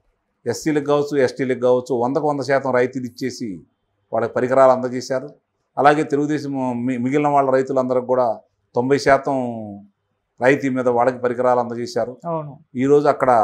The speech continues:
Speaker 1: హార్టికల్చరల్ హబ్గా రాయలసీమ ప్రాంతాన్ని మార్చేశారు.
Speaker 2: హ్మ్.
Speaker 1: ఈరోజు మీరు వచ్చిన తర్వాత ఒక్క కిలోమీటర్ ఏమన్నా ఇచ్చారా?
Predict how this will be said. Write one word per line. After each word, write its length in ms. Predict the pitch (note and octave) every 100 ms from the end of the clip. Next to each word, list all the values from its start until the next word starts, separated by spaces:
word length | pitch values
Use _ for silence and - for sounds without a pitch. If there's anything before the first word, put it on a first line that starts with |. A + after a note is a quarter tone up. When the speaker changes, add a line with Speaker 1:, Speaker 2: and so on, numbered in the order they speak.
| G2 F#2+ - _ A#2+
Speaker 1:
హార్టికల్చరల్ 640 | C3+ D3 D3 C3+ C3 C3
హబ్గా 840 | B2 A#2+ A2+ A#2 C3 A#2 G2 F#2+ _ _ -
రాయలసీమ 360 | B2+ C3+ C#3 B2
ప్రాంతాన్ని 440 | B2+ A#2 B2 A#2
మార్చేశారు. 640 | A2 G#2+ A#2 G2+ A2 C3 E3+
Speaker 2:
హ్మ్. 180 | F3 E3+
Speaker 1:
ఈరోజు 300 | E3+ G3+ F#3+
మీరు 160 | E3
వచ్చిన 240 | D#3+ E3+ D#3+
తర్వాత 380 | D3+ C#3+ D#3 F#3+
ఒక్క 280 | C#3 -
కిలోమీటర్ 520 | - F#3 G3 F#3 F#3 E3+
ఏమన్నా 220 | D3 B2+
ఇచ్చారా? 300 | - G#2